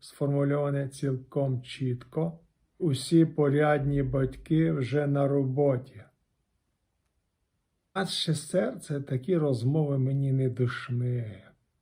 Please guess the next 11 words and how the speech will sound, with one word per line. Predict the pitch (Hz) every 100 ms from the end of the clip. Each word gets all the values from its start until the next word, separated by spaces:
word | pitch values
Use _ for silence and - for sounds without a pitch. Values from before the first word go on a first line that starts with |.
| _ _ _ _ _ _ _
Скільки | - - - 202 196
ж | 147 -
часу | 156 156 175 165 - 160
в |
аудиторії | 147 147 143 139 143 156 147 143
мого | 139 135 127 131
тіла | - - 143 151 156 165 160 - _ _ _
змагаються | 127 120 135 135 127 143 139 135 135 139
Макаренко | 135 135 127 139 139 139 135 127 - -
із | 196 135 -
Сухомлинським, | - 131 - 139 139 135 131 123 - - 165 175